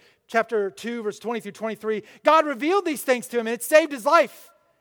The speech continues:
And he knew that Babylon would fall because, as it said, the dream is certain and it is, its interpretation is true. But again,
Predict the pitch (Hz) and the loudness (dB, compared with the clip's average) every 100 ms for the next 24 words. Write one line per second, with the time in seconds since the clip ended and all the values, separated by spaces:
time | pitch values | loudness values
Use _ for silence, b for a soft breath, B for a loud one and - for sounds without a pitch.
0 | B 226 294 294 294 339 330 254 311 320 | B -6 -4 -4 -4 -2 -4 0 4 4
1 | 320 294 277 262 - 302 311 294 - 262 | 4 -2 -2 -6 2 4 4 2 -6 -2
2 | 269 262 - 302 285 277 190 240 294 262 | -2 -2 -6 0 0 0 -12 -10 -8 -8
3 | - 277 277 247 240 262 240 - b b | -8 -2 -2 -2 -6 -8 -10 -12 b b
4 | 262 - 247 247 220 - 262 247 240 220 | -12 -10 -8 -6 -8 -4 -4 -4 -10 -12
5 | - 277 269 B B _ 254 202 262 277 | -10 -8 -8 B B _ -4 0 0 0
6 | 247 190 | -2 -8